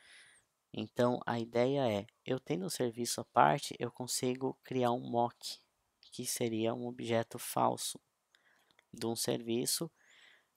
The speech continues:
que simplesmente vai, é, omitir ou vai ignorar toda essa parte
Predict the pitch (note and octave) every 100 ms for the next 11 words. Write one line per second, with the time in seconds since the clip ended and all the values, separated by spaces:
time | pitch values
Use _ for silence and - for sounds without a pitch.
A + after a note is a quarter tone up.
0 | - G#3+ - F#3 - D#3+ C#3+ C#3 D3 -
1 | D3 C#3 C#3 C#3+ _ _ B2 B2+ B2 -
2 | - C3 C3+ B2 - D3 F3 - D#3 A#2
3 | B2+ C#3 C3 C3 B2+ A#2 A2+ - - G3+
4 | - D3 - C3 A#2 - -